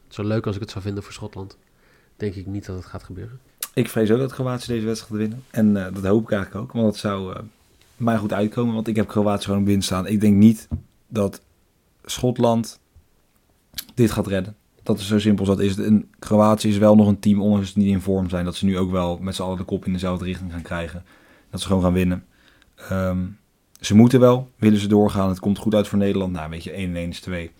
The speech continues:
Speaker 2: Kroatië wint. Twee drieëntwintig.
Speaker 1: Oké. Netjes. Dan voor de mensen die denken, wat waren de bets nou ook weer helemaal precies?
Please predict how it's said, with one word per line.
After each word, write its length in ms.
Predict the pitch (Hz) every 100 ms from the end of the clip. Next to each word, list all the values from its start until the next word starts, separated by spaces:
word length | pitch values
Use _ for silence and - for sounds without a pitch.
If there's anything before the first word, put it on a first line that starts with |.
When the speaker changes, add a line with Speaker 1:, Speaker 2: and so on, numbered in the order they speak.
| _ - - _ _ -
Speaker 2:
Kroatië 460 | - 95 90 -
wint. 220 | 90 113 - _ _ -
Twee 180 | 98 98
drieëntwintig. 480 | 95 90 107 120 _ _ _ _ _ _ _ _ _ _
Speaker 1:
Oké. 160 | 139 - _ _ _ _ _ _ _
Netjes. 400 | 120 113 131 - _ _
Dan 360 | 127 127 127 -
voor 160 | - 127
de 60 |
mensen 220 | 123 127 123
die 80 |
denken, 220 | 113 117 110
wat 140 | 117
waren 200 | 120 113
de 60 | 104
bets 200 | 110 -
nou 140 | 98
ook 80 | -
weer 100 | 98
helemaal 220 | 95 92
precies? 400 | - 175 - -